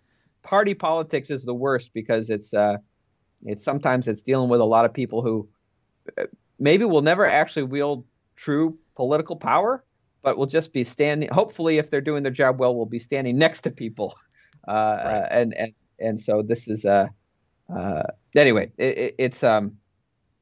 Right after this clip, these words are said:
Speaker 1: yeah, it, it, it, I, I, I, I, I much, uh, I like a lot better when we're fighting over things that actually make a difference.
Speaker 2: Yeah. Yeah, exactly. And, and that's, that's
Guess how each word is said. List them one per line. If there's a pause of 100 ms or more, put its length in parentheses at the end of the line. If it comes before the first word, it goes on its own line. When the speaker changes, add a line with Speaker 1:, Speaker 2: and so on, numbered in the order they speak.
(180)
Speaker 1:
yeah, (260)
it,
it,
it, (500)
I, (240)
I,
I,
I, (300)
I (500)
much,
uh, (1120)
I
like
a
lot
better
when
we're
fighting
over
things
that
actually
make
a
difference. (100)
Speaker 2:
Yeah. (240)
Yeah,
exactly.
And,
and
that's,
that's